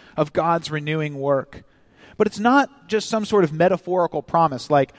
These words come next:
"I'm a God who does nice things for you, kind of like giving you water." It's not that.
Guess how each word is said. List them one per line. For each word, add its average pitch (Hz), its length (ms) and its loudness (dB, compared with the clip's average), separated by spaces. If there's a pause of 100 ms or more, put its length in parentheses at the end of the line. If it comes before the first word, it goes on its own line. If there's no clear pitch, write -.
(280)
"I'm 175 160 4
a 180 80 0
God 160 300 4
who 147 200 -4
does 151 420 2
nice 147 300 -2
things 156 300 -4
for - 120 -8
you, 131 160 -6
kind 151 300 -2
of 143 160 -2
like 139 240 2
giving 139 260 -2
you 127 120 -8
water." 127 480 -2
It's - 100 -14
not 185 220 -4
that. 139 360 0